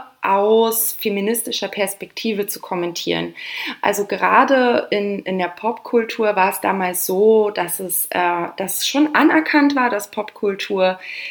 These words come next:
wichtig ist für die Gesellschaft und dass es auch spannende gesellschaftliche Analysen über Popkultur geben kann. So weit war man dann schon.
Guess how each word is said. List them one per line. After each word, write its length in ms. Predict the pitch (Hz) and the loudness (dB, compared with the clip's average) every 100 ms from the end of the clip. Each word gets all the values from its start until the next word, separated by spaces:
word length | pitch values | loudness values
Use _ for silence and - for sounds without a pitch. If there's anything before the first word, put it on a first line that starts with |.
| - | -6
wichtig 400 | - 277 - 320 | 6 6 6 2
ist 220 | - 269 - | 2 -2 -2
für 80 | |
die 120 | 220 196 | -4 -4
Gesellschaft 800 | - 170 196 302 330 349 349 | -2 2 4 4 4 2 2
und 120 | 214 202 | -4 -2
dass 180 | 202 | -2
es 60 | - | -2
auch 160 | 185 185 | 0 0
spannende 1160 | - - - 220 254 247 226 214 208 208 196 - | -2 -2 0 2 4 4 4 4 4 4 2 0
gesellschaftliche 800 | 208 190 202 247 247 220 - - | 2 4 4 2 -2 -4 0 0
Analysen 640 | 196 196 190 220 302 311 | 0 0 0 6 6 6
über 300 | 240 226 220 | 2 2 2
Popkultur 760 | 208 208 - - 196 196 196 185 | 2 -4 -6 -2 0 0 -4 -4
geben 400 | 190 190 180 165 | -2 -2 -4 -4
kann. 540 | - 185 180 285 370 | -2 4 6 6 6
So 160 | 269 233 | 4 4
weit 260 | 208 214 | 6 6
war 160 | 190 214 | 6 8
man 160 | 320 311 | 10 10
dann 200 | 311 311 | 10 6
schon. 380 | 320 311 311 | 6 6 6